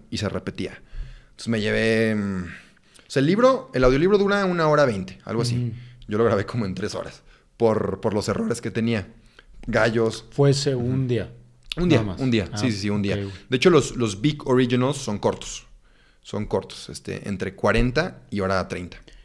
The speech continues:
Speaker 2: ¿Y tú tienes voz? Sí tienes voz de audiolibro, güey, pero n-, me imagino que no todo el mundo que,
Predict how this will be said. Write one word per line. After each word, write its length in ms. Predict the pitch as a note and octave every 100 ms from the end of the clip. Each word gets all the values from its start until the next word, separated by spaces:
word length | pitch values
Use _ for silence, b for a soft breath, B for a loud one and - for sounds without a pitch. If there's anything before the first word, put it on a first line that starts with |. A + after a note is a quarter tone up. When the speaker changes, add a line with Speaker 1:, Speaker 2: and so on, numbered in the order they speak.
| b
Speaker 2:
¿Y 80 | A#2+
tú 160 | - C3+
tienes 320 | C#3+ D#3 C3
voz? 240 | B2 C3
Sí 160 | - D3
tienes 240 | D3 D3+
voz 180 | C3 C3
de 60 | B2
audiolibro, 460 | A2+ A2 C#3 B2
güey, 160 | G#2 G2+
pero 140 | - G#2+
n-, 320 | A2 A#2+ - - -
me 140 | A#2+ A2+
imagino 420 | A2 - C3 A#2+
que 80 | A#2
no 180 | A#2+
todo 160 | - B2
el 60 | A#2
mundo 300 | A#2 A#2 A#2
que, 520 | - G#2+ G#2 G2+ F#2+